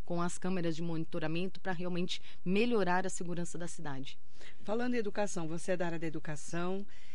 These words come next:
Speaker 2: É, quais foram os avanços, né, depois de uma pandemia que nós ficamos um ano sem aulas para as crianças? Como é
Speaker 1: Sim.
Speaker 2: que tá a Ferraz hoje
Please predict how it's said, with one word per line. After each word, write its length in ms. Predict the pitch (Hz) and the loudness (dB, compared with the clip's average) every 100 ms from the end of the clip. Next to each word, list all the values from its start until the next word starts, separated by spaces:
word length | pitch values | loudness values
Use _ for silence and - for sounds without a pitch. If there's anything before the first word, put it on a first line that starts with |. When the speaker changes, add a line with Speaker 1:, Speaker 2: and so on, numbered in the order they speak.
| - - | -2 -2
Speaker 2:
É, 160 | 175 | -2
quais 240 | 170 262 - | -2 -2 0
foram 200 | 214 214 | 0 0
os 100 | 185 | 0
avanços, 720 | 185 147 175 160 147 - 135 | 0 0 0 2 0 0 0
né, 100 | 165 | 0
depois 240 | 156 160 | 0 -2
de 60 | 151 | -2
uma 140 | 160 | -2
pandemia 680 | - 165 151 147 165 170 151 | -2 0 0 0 0 0 0
que 300 | - 151 131 120 | -2 -2 -2 -2
nós 160 | 139 | -2
ficamos 260 | - 156 147 | -2 -2 0
um 180 | 185 170 | 0 0
ano 200 | 170 151 | 0 0
sem 200 | - 139 | 0 -2
aulas 280 | 139 135 - | -2 -2 -2
para 100 | 135 | -2
as 100 | - | -2
crianças? 480 | 143 127 110 180 | -2 0 -2 -2
Como 140 | - 180 | 0 0
é 60 | |
Speaker 1:
Sim. 20 | 165 | 0
Speaker 2:
que 80 | |
tá 80 | 170 | 0
a 40 | 156 | 0
Ferraz 380 | 151 131 135 | 0 0 0
hoje 160 | 156 | 0